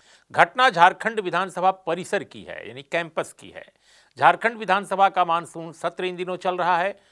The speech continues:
शुक्रवार को विधानसभा के बाहर मीडिया कर्मियों के सामने दोनों नेताओं को "जय श्री राम" के नारे पर एक दूसरे से जमकर बहस करते देखा गया।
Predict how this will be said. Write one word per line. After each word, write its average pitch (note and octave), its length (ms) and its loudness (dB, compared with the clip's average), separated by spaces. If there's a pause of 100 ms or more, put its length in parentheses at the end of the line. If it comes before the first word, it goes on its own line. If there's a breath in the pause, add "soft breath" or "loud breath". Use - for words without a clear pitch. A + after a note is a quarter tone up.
(180 soft breath)
शुक्रवार B3 560 4
को A#3 160 -4
विधानसभा G3 500 -2
के F#3+ 180 -6
बाहर E3+ 360 4
मीडिया E3 300 -8
कर्मियों E3 400 -8
के E3 140 -16
सामने E3 380 -6
दोनों D#3+ 320 -10
नेताओं D#3 360 -6
को G3 300 -4 (300 soft breath)
"जय D3+ 260 -2
श्री G3+ 360 -10
राम" E3 220 0
के D#3 200 -12
नारे D3 280 -4
पर F3+ 220 -6
एक C#3+ 260 -14
दूसरे C#3 340 -14
से F3 300 -12 (300 soft breath)
जमकर E3 440 0
बहस B2 340 -12
करते A2 300 -14
देखा F#2 280 -14
गया। - 320 -20